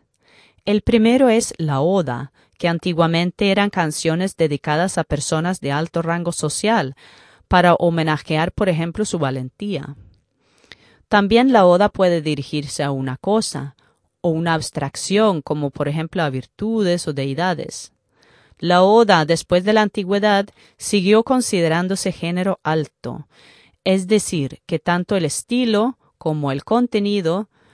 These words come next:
ref-, ten-, tenía que reflejar su pertenencia a las esferas culturales más altas. El segundo género poético tradicional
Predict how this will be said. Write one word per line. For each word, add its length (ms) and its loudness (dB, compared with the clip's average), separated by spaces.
ref-, 420 -2
ten-, 280 -2
tenía 340 -2
que 140 -4
reflejar 580 -4
su 180 -6
pertenencia 720 -4
a 20 -2
las 240 -6
esferas 580 -4
culturales 640 -6
más 240 -10
altas. 600 -12
El 100 -2
segundo 480 2
género 360 0
poético 600 -2
tradicional 800 -6